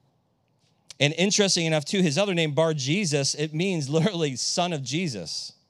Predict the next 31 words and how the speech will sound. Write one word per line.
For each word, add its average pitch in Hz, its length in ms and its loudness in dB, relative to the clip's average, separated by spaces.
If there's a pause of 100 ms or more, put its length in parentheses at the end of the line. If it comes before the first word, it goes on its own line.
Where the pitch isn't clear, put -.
(120)
right? 135 300 -4 (1000)
Isn't 123 140 -4
that 151 120 2
a 143 40 0
little 147 180 0
strange? 139 760 -4
I 107 80 -6
don't 110 120 -4
know, 107 40 -2
it's 101 100 -4
strange 139 340 -2
to 123 80 -4
me. 127 200 0
Like, 110 300 -4 (560)
okay, 139 300 2
you're 135 160 -2
saying 185 400 0
that 156 40 -2
the 131 80 -2
son 170 260 0
of 127 120 -2
Jesus, 131 800 -2 (360)
and 139 80 2
he's 143 200 2
called 233 340 0
this, 143 160 0
yet 139 260 2
call, - 320 0
Paul 226 280 2
calls 135 340 -2
him 139 320 -2